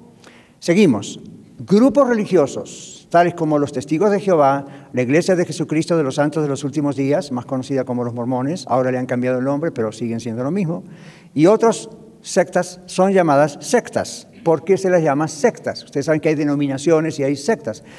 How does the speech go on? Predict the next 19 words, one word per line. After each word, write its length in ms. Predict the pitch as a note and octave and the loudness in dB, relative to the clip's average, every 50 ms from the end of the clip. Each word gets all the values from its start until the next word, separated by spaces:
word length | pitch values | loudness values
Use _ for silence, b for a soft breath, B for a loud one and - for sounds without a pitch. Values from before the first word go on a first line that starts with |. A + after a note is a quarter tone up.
| B B B | B B B
¿Por 120 | - D3 | -6 -4
qué 120 | - E3 D3+ | 0 2 0
a 20 | |
estos 180 | F3 D#3 F#3+ F3+ | 2 2 0 0
les 120 | F#3 F3 | 2 2
llamamos 400 | E3 D3+ C#3 C#3 D3 D3+ D3+ - - - | 2 2 2 0 0 -2 -6 -8 -14 -16
sectas? 640 | - - - B3 - - - G#2+ G2 - - - - | -8 -2 -2 -2 -2 -2 -4 -6 -6 -6 -8 -14 -10
Bueno, 300 | - A#2+ A2 G#2 A#2+ C#3 | -4 -2 -2 0 0 -2
aquí 160 | E3+ - F3+ | -2 0 0
dice, 340 | F3 F#3 E3 - - G2+ - - B B B B B B B B | 0 0 0 -4 -6 -10 -12 -12 B B B B B B B B
se 140 | B - B2 | B 0 2
llaman 260 | C3 C3+ F#3 A3 A#3 | 4 4 4 4 4
sectas 420 | - A3 G#3 G3 G#3 G3+ G3 G3 - | 4 4 2 4 4 2 2 2 2
porque 260 | D#3+ D#3 - - D3+ | 0 0 0 0 -4
se 160 | - - D3+ | 0 2 2
han 140 | D#3 F3 F#3 | 2 4 4
apartado 600 | E3+ E3 E3+ E3 C#3+ C3+ - D#3+ D#3+ E3+ F3 D#3+ | 2 2 4 2 2 2 2 2 4 4 4 4
del 120 | D3+ C#3 | 2 2
evangelio 640 | C#3 C3+ C3 C3 C3+ - D#3+ D#3 D#3+ D#3+ D#3+ D3+ | 2 2 0 0 0 0 0 2 2 2 2 2